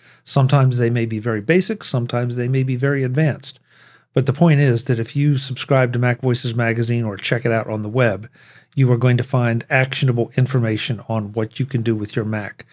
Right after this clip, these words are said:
and iPhone and iPad and Apple Watch and Apple T V,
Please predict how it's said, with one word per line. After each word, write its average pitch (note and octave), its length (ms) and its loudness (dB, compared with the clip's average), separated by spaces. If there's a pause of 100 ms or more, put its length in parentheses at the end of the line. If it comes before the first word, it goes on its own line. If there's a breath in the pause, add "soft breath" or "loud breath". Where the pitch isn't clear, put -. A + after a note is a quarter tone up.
(340 loud breath)
and A2+ 400 2 (240)
iPhone A#2+ 500 0
and A#2 340 0
iPad A2+ 640 -2
and A2+ 340 0
Apple A#2+ 260 2
Watch G#2+ 440 -4
and A#2 360 0
Apple A2 240 -2
T A#2+ 220 -2
V, G#2+ 320 -4